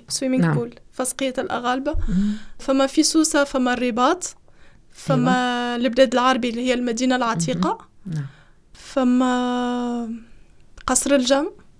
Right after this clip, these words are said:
Speaker 2: مهم.
Speaker 1: من عهد الرومان، وفيه ساحة.
Speaker 2: نعم.
Speaker 1: كانت زمان كان يصير فيها مصارعات.
Speaker 2: أيوة.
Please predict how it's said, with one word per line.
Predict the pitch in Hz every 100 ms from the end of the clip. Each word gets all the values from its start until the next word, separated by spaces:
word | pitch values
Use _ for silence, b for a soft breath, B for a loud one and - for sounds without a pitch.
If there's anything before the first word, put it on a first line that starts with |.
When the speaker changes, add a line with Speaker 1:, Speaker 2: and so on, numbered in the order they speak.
| -
Speaker 2:
مهم. | 151 190 214 - - - - b b b 233
Speaker 1:
من | 240
عهد | 247 262
الرومان، | 262 254 240 254 285 359 - - -
وفيه | - - 269
ساحة. | 247 - 269 - 349 440 - -
Speaker 2:
نعم. | 160 131 123
Speaker 1:
كانت | - 277 269 - -
زمان | - 240 277 285 311
كان | 302 269
يصير | 262 277
فيها | 294 285 269
مصارعات. | 254 - 269 262 269 262 277 233 - -
Speaker 2:
أيوة. | 175 151 139